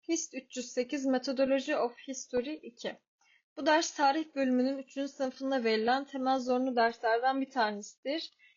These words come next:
Üç yüz yedi dersinin devamıdır ve bu derste tarih öğrencilerine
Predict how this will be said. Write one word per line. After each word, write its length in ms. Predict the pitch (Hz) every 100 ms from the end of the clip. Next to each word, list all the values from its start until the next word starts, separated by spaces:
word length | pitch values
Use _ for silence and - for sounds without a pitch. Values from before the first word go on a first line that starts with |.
| -
Üç 220 | 269 -
yüz 140 | 277
yedi 220 | 262 277 262
dersinin 580 | 240 233 233 233 233
devamıdır 760 | 233 226 226 214 208 226 311 294
ve 160 | 277 262
bu 100 | 269
derste 360 | 247 247 294
tarih 380 | - 254 254 277
öğrencilerine 920 | 269 233 220 220 214 214 214 220 302